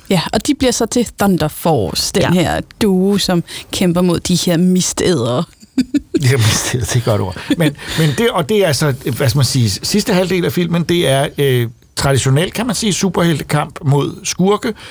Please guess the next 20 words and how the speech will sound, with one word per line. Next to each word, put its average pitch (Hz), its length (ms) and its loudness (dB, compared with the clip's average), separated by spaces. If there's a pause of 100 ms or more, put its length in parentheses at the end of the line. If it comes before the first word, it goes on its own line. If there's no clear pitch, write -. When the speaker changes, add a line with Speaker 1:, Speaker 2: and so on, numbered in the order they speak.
(260)
Speaker 3:
Øh, 135 220 2
skurken 143 380 0
er 120 60 2
meget 139 320 -2
karikeret, 165 880 0 (100)
øh, 127 180 2
og 131 100 0
i 135 40 0
det 131 100 2
hele 170 120 2
taget 135 400 0 (600)
virker 165 340 2
det 147 120 2
som 147 140 0
om, 127 220 0
at 120 160 -2
på - 80 -2
det 156 160 0
tidspunkt, 156 680 0
at, 123 180 0